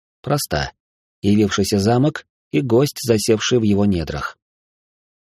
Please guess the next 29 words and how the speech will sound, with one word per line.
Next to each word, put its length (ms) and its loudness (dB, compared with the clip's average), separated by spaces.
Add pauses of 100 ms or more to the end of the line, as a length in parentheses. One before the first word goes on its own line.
(100)
На 120 0
то, 140 4
чтобы 280 2
поднять 400 2
меня 240 2
с 60 -2
двадцать 400 0
первого 400 2
на 160 2
сто 200 0
пятьдесят 520 -2
пятый 320 0
уровень, 440 0
пришлось 420 -2
потратить 500 0
чуть 180 0
больше 320 0
трех 220 0
часов. 480 -8 (600)
Скорость, 520 2
с 20 -6
которой 400 2
я 120 2
отхватывал 720 -2
одно 300 0
повышение 600 0
за 120 0
другим, 420 0
поражала. 680 -2